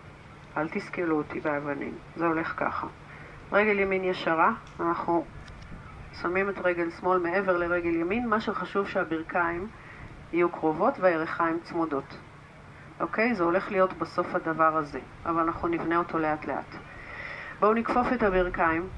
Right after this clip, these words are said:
ונרגיש את ההידוק הזה בין הירכיים, זה חשוב. זה מפעיל לנו את עבודת רצפת האגן ושרירי הבטן.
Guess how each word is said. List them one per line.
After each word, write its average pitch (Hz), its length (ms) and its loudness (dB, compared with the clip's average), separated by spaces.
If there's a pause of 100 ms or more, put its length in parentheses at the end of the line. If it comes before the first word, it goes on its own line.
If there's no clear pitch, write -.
(140)
ונרגיש 180 540 0
את 240 140 0
ההידוק 190 640 2
הזה 170 240 2
בין 170 180 2
הירכיים, 156 580 0
זה 160 100 -8
חשוב. 151 560 -2 (1300)
זה 214 220 2
מפעיל 196 420 2
לנו 170 240 2
את 165 120 -2
עבודת 156 440 0
רצפת 190 420 0
האגן 180 420 0
ושרירי 160 380 -2
הבטן. 151 400 -2